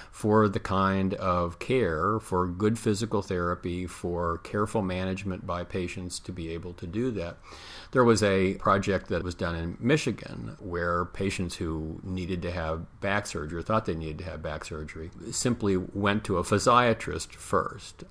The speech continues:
And the rate of surgery went down dramatically because the physiatrist knew what he was doing and knew how to help the patient be able to address the problem that they had. But it takes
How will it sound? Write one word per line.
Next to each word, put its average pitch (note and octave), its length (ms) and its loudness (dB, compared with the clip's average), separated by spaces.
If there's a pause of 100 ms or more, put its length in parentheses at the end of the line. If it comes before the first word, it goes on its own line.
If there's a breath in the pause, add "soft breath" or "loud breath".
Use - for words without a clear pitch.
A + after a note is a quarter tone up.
And B2+ 220 2
the A#2+ 220 6
rate C#3 220 6
of A#2 100 4
surgery D3+ 960 0
went G#2 380 -2
down F#2+ 400 2
dramatically A#2 1120 0
because F#2 440 0
the E2 100 -4
physiatrist - 1000 0
knew F2+ 240 2
what A#2 160 6
he A#2+ 140 4
was B2 180 2
doing B2 680 0
and F2+ 220 -2
knew A2 280 4
how G#2+ 240 4
to A2+ 100 2
help G2+ 280 2
the - 80 -4
patient F#2 500 -4
be F2 200 -6
able F2 320 -4
to E2+ 260 -4
address E2+ 440 -2
the - 100 -8
problem E2+ 580 0
that D#2 200 -6
they D#2 160 -4
had. F#2+ 540 -2
But B2 100 4
it C3 140 4
takes G#2+ 420 0